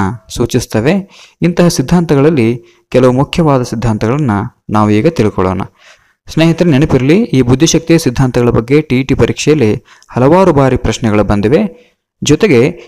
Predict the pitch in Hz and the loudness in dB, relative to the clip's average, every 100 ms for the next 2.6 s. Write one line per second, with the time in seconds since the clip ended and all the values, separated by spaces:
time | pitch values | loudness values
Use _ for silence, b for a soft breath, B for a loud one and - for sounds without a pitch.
0 | B - 151 185 180 165 156 165 220 139 | B 0 2 2 0 0 2 2 2 0
1 | 123 123 147 147 151 - 147 - 120 135 | 0 0 0 0 -2 0 0 0 -2 -2
2 | 123 123 120 117 113 | 0 0 2 0 0